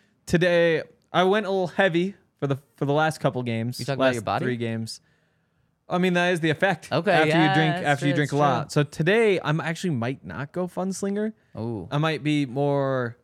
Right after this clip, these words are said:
Speaker 1: something more flavor, 'cause I don't, I'm going for, I don't know, quality over quantity sounds wrong. But again, the Funslinger appeal is that it's a nice,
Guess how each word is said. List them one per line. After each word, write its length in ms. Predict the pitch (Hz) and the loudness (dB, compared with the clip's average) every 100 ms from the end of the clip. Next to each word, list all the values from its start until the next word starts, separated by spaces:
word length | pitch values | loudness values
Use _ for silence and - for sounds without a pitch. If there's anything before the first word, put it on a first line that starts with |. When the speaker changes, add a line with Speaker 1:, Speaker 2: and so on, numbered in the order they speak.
| _ _ _ _ _ _ _ _ - | _ _ _ _ _ _ _ _ -4
Speaker 1:
something 300 | - 180 185 | 0 2 2
more 140 | 170 | 0
flavor, 280 | - 170 147 | 2 2 2
'cause 160 | 147 151 | -2 0
I 120 | 156 | 0
don't, 180 | 175 147 - | 0 -4 -6
I'm 140 | 160 175 | -2 2
going 200 | 196 180 | 2 2
for, 580 | 180 165 156 135 120 - _ _ _ - | 0 2 2 0 -4 -10 _ _ _ -4
I 60 | |
don't 100 | 147 | -2
know, 100 | 123 | -4
quality 400 | - 185 185 175 | 0 2 4 2
over 140 | 143 143 | 0 -2
quantity 360 | 170 156 139 | 0 0 0
sounds 280 | 123 135 120 | -2 -2 -2
wrong. 440 | 131 131 113 110 - _ _ | -2 -2 -2 -6 -10 _ _
But 180 | - 147 | 0 2
again, 200 | 147 160 | 2 0
the 80 | 127 | 0
Funslinger 500 | - 185 180 170 143 | 0 0 0 -2 -2
appeal 340 | 127 175 170 | 0 2 2
is 100 | 135 | 0
that 80 | 131 | -2
it's 100 | 123 | -2
a 60 | 123 | -4
nice, 420 | 127 143 131 - | -2 -2 -4 -8